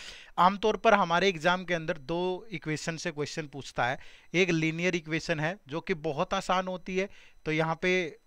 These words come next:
जो पिछले दो तीन साल से आरबीआई में क्वेश्चन आ रहा है वो क्वाड्रेटिक से ही आ रहा है, but मैं दोनों में डिफरेंस समझा देता हूँ आपको। जो लीनियर इक्वेशन होती है जिसकी पावर वन हो, जैसे ए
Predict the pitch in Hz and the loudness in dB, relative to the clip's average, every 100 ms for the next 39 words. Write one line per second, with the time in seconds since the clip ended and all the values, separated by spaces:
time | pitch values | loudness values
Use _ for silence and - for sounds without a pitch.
0 | _ 147 160 156 165 175 180 156 151 180 | _ -12 -10 -8 -8 -4 -4 -4 -4 -8
1 | 175 165 165 185 151 139 165 165 160 151 | -2 -2 0 0 0 0 -4 -6 -8 -8
2 | - 160 143 139 160 165 143 139 131 139 | -6 -6 -4 -4 -4 -6 -8 -6 -6 -8
3 | 151 - 147 131 113 127 - - - - | -10 -6 -4 -2 -4 -4 -8 -14 -18 -8
4 | 143 160 170 151 147 151 165 160 139 147 | -2 0 0 -2 -4 -4 -4 -4 -4 -8
5 | 165 139 107 104 104 101 101 92 95 - | -10 -10 -10 -12 -12 -14 -16 -16 -20 -20
6 | - - - - - - 180 190 202 247 | -20 -20 -20 -20 -12 -2 0 2 4 2
7 | 226 202 190 208 180 156 180 196 170 - | 2 -2 -2 -2 -4 -4 -2 -2 -4 -8
8 | 202 - 170 151 180 170 160 151 165 143 | -8 0 2 4 2 0 0 -2 -6 -2
9 | 160 180 - 170 | -2 -4 -6 -2